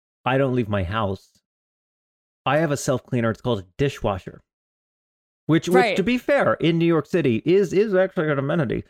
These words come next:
Speaker 1: to have a <laughs> dishwasher in your own home. But I, I'm curious of, like, you know, uh, presumably this is for an office environment. Presumably this is for people who are on the go, who wanna carry water, who, you know, go to a cafe but don't wanna buy, you know, a two dollar, you know,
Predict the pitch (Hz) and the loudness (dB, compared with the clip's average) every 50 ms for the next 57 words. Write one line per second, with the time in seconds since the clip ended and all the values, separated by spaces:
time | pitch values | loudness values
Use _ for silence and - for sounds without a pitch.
0 | _ _ - 120 98 - - 190 139 - - 185 143 - - 202 - - - - | _ _ -4 -4 -2 -2 -2 -4 -4 -2 -4 -4 -4 -2 -2 -2 -2 -2 -2 -2
1 | 180 - - - - - 190 170 - - 156 - - 160 143 - 151 143 131 104 | -2 -2 -4 -6 -6 -4 -4 -2 0 -2 -2 -2 0 -2 -2 0 0 0 0 0
2 | 104 143 147 120 147 - _ _ _ _ _ - 185 180 180 175 165 175 170 175 | 0 -2 -2 -2 -4 -6 _ _ _ _ _ -2 -2 0 0 0 2 2 0 0
3 | - - 320 359 415 370 - 170 143 131 131 120 110 107 - _ _ _ _ _ | -2 0 0 2 2 2 2 0 -2 0 2 2 2 0 -2 _ _ _ _ _
4 | - - 180 160 131 98 - - - - _ - - - _ _ _ - - 165 | -4 -2 -2 0 -2 -4 -6 -12 -20 -20 _ -20 -20 -20 _ _ _ -14 -12 -8
5 | - - 151 147 151 214 269 294 262 220 190 160 151 143 135 139 123 - - 131 | -4 -4 -2 -2 0 0 0 0 2 2 0 2 0 -2 -2 -4 -6 -4 -2 -2
6 | 127 113 107 104 101 - 107 95 98 95 90 95 - - 107 107 107 - 175 135 | 0 0 0 0 -2 -2 -2 -4 -4 -2 -2 -2 -2 -2 -4 -6 -6 -6 -6 -2
7 | 147 185 196 190 190 170 139 143 127 127 120 - 127 - - 117 107 104 107 110 | 0 0 0 2 2 0 0 0 -2 -4 -4 -4 -4 -2 -2 -2 -2 0 0 2
8 | 104 101 101 101 101 101 98 107 104 101 98 98 101 104 101 98 - - 113 110 | 2 2 2 0 0 -2 -2 0 0 0 0 -2 -2 -2 -4 -4 -4 -2 -2 0
9 | 104 101 104 101 104 101 98 98 92 104 110 110 - - 123 117 110 107 98 117 | 0 0 0 0 2 2 0 0 0 0 -2 -2 -4 -4 -4 -4 -2 -2 0 0
10 | 113 113 107 98 - 113 107 - - 113 110 107 110 110 117 104 110 110 104 92 | 0 0 0 -2 -2 -2 -2 0 0 0 0 0 0 0 0 0 0 -2 -2 -2
11 | 107 107 104 104 107 107 104 - - _ _ _ _ - 123 117 110 104 - - | 0 0 2 2 2 2 0 -2 -4 _ _ _ _ -2 0 0 0 0 -2 -2
12 | 120 123 117 113 107 104 104 - - 113 123 113 107 104 101 98 98 98 | 0 2 2 2 2 2 0 0 -4 -4 -4 -2 0 0 0 0 -2 -4